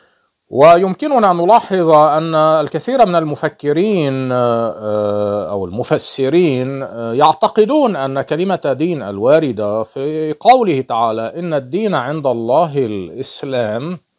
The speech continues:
تخص الإسلام دون غيره، وتفسيرها واضح لا يحتاج إلى تأويل.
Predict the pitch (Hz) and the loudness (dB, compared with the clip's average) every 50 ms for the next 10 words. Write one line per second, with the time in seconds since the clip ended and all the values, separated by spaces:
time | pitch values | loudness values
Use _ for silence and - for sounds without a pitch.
0 | _ _ _ _ _ _ _ _ _ _ _ _ _ _ _ _ _ _ _ _ | _ _ _ _ _ _ _ _ _ _ _ _ _ _ _ _ _ _ _ _
1 | _ _ _ - _ _ _ _ _ _ _ - - 147 - 202 226 226 - - | _ _ _ -20 _ _ _ _ _ _ _ -2 -2 0 4 4 4 4 4 2
2 | - 202 202 190 196 185 165 170 160 151 - - 175 160 151 127 135 143 131 120 | 4 4 6 6 4 4 2 0 0 0 -2 -2 0 0 0 -4 -4 -4 -4 -4
3 | 110 113 117 110 101 95 90 80 _ - 69 _ _ _ _ _ _ _ _ _ | -4 -2 -4 -4 -4 -6 -10 -14 _ -20 -20 _ _ _ _ _ _ _ _ _
4 | _ _ _ _ _ _ - - 117 135 143 147 147 - 170 147 - - 196 190 | _ _ _ _ _ _ -4 0 4 6 6 6 4 2 -2 -6 -4 0 2 4
5 | 175 147 143 143 156 160 160 151 - - 135 127 131 135 120 - - 135 127 107 | 4 6 6 6 4 4 2 0 -2 -8 -6 -4 -2 -2 -2 -4 -6 -8 -8 -8
6 | 110 110 113 107 - - 87 90 110 123 117 104 92 78 73 | -8 -10 -10 -10 -10 -10 -12 -10 -8 -8 -8 -8 -8 -10 -14